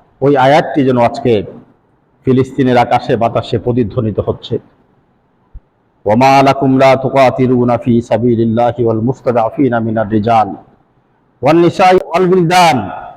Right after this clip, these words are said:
আল্লাযীনা ইয়াকুলুনা রাব্বানা আখরিজনা মিন হাযিহিল ক্বরিয়াতিজ যালিমি আহলিহা।" তোমাদের কি হয়েছে? তোমরা কেন আল্লাহর পথে সংগ্রাম করছো না?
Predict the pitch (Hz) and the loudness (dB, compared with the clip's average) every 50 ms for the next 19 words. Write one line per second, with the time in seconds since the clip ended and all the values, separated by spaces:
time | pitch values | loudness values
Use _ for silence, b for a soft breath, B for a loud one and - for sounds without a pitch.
0 | - - - - _ _ _ _ - 117 135 131 139 143 143 165 170 151 151 151 | -20 -20 -20 -20 _ _ _ _ -4 0 0 2 2 2 2 4 4 4 4 2
1 | 151 139 - - 147 139 143 151 151 143 143 139 139 139 143 135 113 110 139 143 | 0 0 0 0 0 2 2 4 4 2 2 2 0 0 -2 -2 0 0 0 2
2 | 147 143 139 135 127 - - 147 139 131 139 139 139 131 131 139 135 127 120 - | 4 4 2 2 0 0 0 0 0 2 2 2 4 2 2 2 0 0 2 2
3 | 127 139 127 131 127 120 139 127 123 - 135 131 135 131 131 123 131 123 113 104 | 2 2 2 0 0 0 0 -2 0 0 0 0 2 0 0 -2 -2 -4 -4 -2
4 | 120 135 123 117 120 117 117 107 107 - - 120 123 - - 123 - _ _ _ | 0 0 0 0 0 -2 -4 -6 -6 -8 -10 -14 -14 -14 -16 -20 -20 _ _ _
5 | _ _ _ _ _ _ _ _ _ _ _ _ _ _ _ _ _ - 120 139 | _ _ _ _ _ _ _ _ _ _ _ _ _ _ _ _ _ -2 0 0
6 | 143 139 147 147 143 143 - - 156 156 156 - 156 160 165 160 - 170 165 160 | 2 4 4 4 4 2 2 2 2 2 2 4 2 2 2 2 0 2 2 2
7 | 160 180 - - - - - - - _ _ _ _ _ _ - 131 151 160 160 | 0 -2 -6 -10 -12 -14 -20 -20 -20 _ _ _ _ _ _ -4 0 0 2 4
8 | 165 165 165 156 165 170 160 165 160 160 165 170 170 165 160 165 175 165 180 170 | 4 4 4 2 2 0 2 2 4 4 4 4 4 4 2 0 0 0 0 0
9 | - 180 175 175 170 170 170 170 170 170 160 - 202 - - - 175 170 170 165 | 0 0 0 2 2 2 2 2 0 -2 -2 -4 -6 -8 -6 -4 0 2 2 2
10 | 151 143 - - - | 2 0 -2 -8 -14